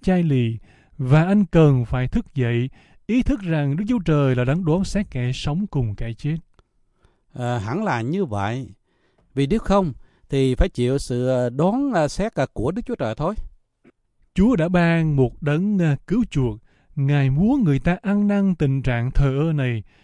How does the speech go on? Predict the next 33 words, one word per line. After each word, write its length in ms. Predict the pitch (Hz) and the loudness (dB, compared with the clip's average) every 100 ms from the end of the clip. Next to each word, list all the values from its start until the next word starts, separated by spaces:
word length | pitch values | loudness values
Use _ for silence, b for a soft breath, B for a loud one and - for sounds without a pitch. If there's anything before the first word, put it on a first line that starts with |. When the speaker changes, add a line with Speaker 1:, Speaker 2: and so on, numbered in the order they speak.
| b b b - | b b b -4
Speaker 1:
Người 100 | 165 | -2
ta 100 | 220 | -2
cần 280 | - 156 143 | 2 2 2
ăn 240 | 185 190 190 | 2 0 2
năn 260 | 196 196 | 2 2
ngay 280 | 196 214 208 | 2 2 2
để 380 | 147 135 131 180 | 2 0 0 0
lìa 340 | 156 143 135 120 | 0 0 0 -2
xa 280 | - 175 170 - | -4 -4 -6 -6
tội 380 | 139 117 120 135 | -6 -4 -4 -4
và 380 | 135 127 117 110 | -4 -4 -4 -6
quay 240 | - 180 175 | -2 0 0
về 260 | 139 120 | 0 -2
với 160 | 110 175 | -2 -2
Đức 60 | 185 | -2
Chúa 120 | 208 | -2
Trời 380 | - 131 117 104 b b b | 0 0 0 -4 b b b
với 140 | 180 | 0
lòng 280 | 226 143 123 | 4 2 2
nhiệt 220 | 139 131 | 2 0
thành, 300 | - 131 117 95 | 0 -2 -2 -4
sốt 180 | - 180 | -4 -6
sắng. 320 | - 156 170 - b b b b | -4 -4 -4 -6 b b b b
À, 120 | 135 | -6
xin, 400 | 113 165 156 147 | -4 -2 0 0
à, 80 | 139 | 0
lưu 240 | 139 170 | 4 4
ý 160 | 208 220 | 4 2
sự 140 | 226 131 | 2 0
nhấn 260 | 120 190 | 0 0
mạnh 180 | 214 117 | 0 -2
tại 140 | 117 120 | -4 -4
đây. 200 | 131 | -4